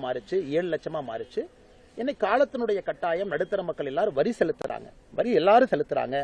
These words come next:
டாக்ஸ் பேஸ் இம்ப்ரூவ் ஆயிருக்குங்கன்னா, நாம பன்னெண்டு லட்சம் ரூபாய் அதன் மூலமாக வருமான வரி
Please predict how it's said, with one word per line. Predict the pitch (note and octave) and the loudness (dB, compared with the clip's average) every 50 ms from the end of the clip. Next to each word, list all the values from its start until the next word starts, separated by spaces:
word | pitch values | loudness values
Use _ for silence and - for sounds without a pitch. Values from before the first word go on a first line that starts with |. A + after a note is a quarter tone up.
| - - | -4 0
டாக்ஸ் | - - G3 G3+ F#3+ D#3+ C3 | 2 4 4 4 2 0 0
பேஸ் | D#3 F#3 F#3 - D3 | 0 0 0 0 -2
இம்ப்ரூவ் | D3+ D#3 F3+ F#3+ E3+ C#3+ | -6 -4 0 2 4 4
ஆயிருக்குங்கன்னா, | C3 A#2+ - - A#2+ A#2 A2+ B2 C#3+ D#3 - _ - - - - - - - - - - - - | 2 0 -4 -8 -10 -8 -6 -6 -8 -8 -10 _ -20 -20 -20 -20 -20 -20 -20 -20 -20 -14 -6 0
நாம | - E3+ F#3+ G3 F3 - | 2 2 4 4 4 6
பன்னெண்டு | - F3+ G#3+ B3 B3+ A#3+ A#3 | 6 8 8 6 4 4 2
லட்சம் | G#3+ - A3 G3 F#3 F3+ | 2 4 4 2 2 4
ரூபாய் | F3 F#3 G#3+ G#3+ F#3+ D#3 | 6 8 8 8 8 6
அதன் | D3+ E3 E3 E3 E3 | 0 0 0 2 2
மூலமாக | F3+ F#3+ F3+ E3+ E3 D#3+ E3 F#3+ G#3 E3+ E3 D3+ D3+ | 4 4 4 2 2 0 2 4 6 6 6 6 6
வருமான | D3 D#3+ F#3+ G3 G3 G3 F#3 F3 | 4 4 4 4 2 2 2 2
வரி | D3+ D3 D3+ E3+ | 2 0 -2 -2